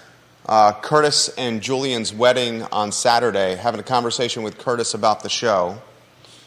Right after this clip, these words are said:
Curtis routinely ha-, has an alarm set for twelve thirty when the program starts. As if, if you watch this program, you know I'm a huge fan of Curtis Shaver. Um,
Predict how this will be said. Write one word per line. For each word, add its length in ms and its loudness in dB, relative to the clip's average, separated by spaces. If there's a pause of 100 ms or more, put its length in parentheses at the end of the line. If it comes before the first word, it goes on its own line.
(140)
Curtis 340 0
routinely 800 -4 (160)
ha-, 200 -6
has 180 -4
an 80 0
alarm 340 2
set 400 0
for 80 -8
twelve 360 0
thirty 240 -4
when 120 -6
the 80 -10
program 420 -4
starts. 520 -6 (400)
As 180 -2
if, 260 -12
if 140 -12
you 60 -2
watch 260 4
this 140 -4
program, 440 -2
you 60 -2
know 140 0
I'm 80 0
a 60 -6
huge 240 -8
fan 160 -4
of 80 -8
Curtis 220 -6
Shaver. 380 -8 (720)
Um, 500 4